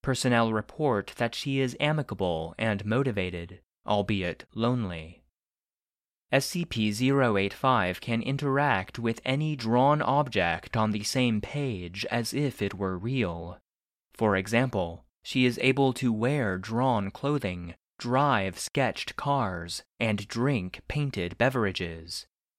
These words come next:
Except for animals and people, any drawn object becomes animated when in contact with S C P zero eight five, but immediately ceases and holds position once out of contact.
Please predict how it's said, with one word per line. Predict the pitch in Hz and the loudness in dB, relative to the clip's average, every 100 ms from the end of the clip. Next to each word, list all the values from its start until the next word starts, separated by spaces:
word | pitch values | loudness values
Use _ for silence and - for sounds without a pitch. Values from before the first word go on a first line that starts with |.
| _ - | _ -6
Except | 127 - 151 151 | -4 4 6 6
for | - - 117 110 | 2 0 4 4
animals | - 147 156 110 98 92 - | 4 4 2 0 0 -4 -4
and | 107 98 101 | -4 -4 -6
people, | - 160 107 85 82 - _ - | -6 -4 -2 -4 -6 -14 _ 0
any | 131 156 | 2 2
drawn | 151 127 135 139 147 | -2 0 4 4 4
object | 127 143 131 107 87 90 - | 2 2 2 0 0 -2 -4
becomes | 117 - 127 123 - | -4 0 0 0 0
animated | 131 143 117 95 90 87 101 | 0 2 2 0 -4 -6 -4
when | 104 107 | -2 0
in | 101 123 | 0 -2
contact | 117 - 151 151 101 85 80 - | -2 -2 0 0 -2 -4 -4 -6
with | 113 110 - | -4 -4 0
S | 135 - | -2 0
C | 156 | -4
P | 139 110 98 | -4 -2 -2
zero | 98 123 127 95 87 | 0 0 2 2 0
eight | 92 | -6
five, | - 135 131 101 82 85 - _ - | -8 -4 -2 -2 -4 -10 -18 _ 4
but | 113 - | 4 4
immediately | 127 131 151 151 120 - 113 | 0 2 4 4 4 0 -4
ceases | - 165 160 - 92 82 80 - | -4 -6 -6 -4 -4 -4 -8 -4
and | 110 107 | -2 -2
holds | - 151 147 - | -2 -2 -2 -4
position | 131 117 156 - 90 82 82 - | -4 0 0 0 -4 -6 -8 -4
once | 110 123 113 - | 2 2 2 0
out | 120 131 | 2 2
of | 92 87 | 2 -4
contact. | - 135 139 123 87 82 - - | -4 -4 -2 -2 -4 -6 -12 -20